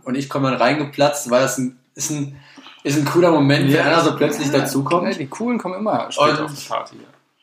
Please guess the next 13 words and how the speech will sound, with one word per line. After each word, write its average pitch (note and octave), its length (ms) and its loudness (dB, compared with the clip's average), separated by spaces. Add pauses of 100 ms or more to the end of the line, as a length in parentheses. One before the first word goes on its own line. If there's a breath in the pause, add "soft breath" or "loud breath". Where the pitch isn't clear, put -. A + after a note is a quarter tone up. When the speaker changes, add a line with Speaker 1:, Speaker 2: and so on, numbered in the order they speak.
(140)
Speaker 1:
Und C3+ 200 0
jetzt, - 560 0
gut, F3+ 280 -4
jetzt - 200 -10
haben C#3+ 160 4
wir C#3 120 4
den C3 120 2
ersten C#3 400 0
Vorstellungsteil C#3 880 0
schon B2+ 360 -2
quasi A#2+ 400 -4
durch C#3 360 2
und B2 220 -2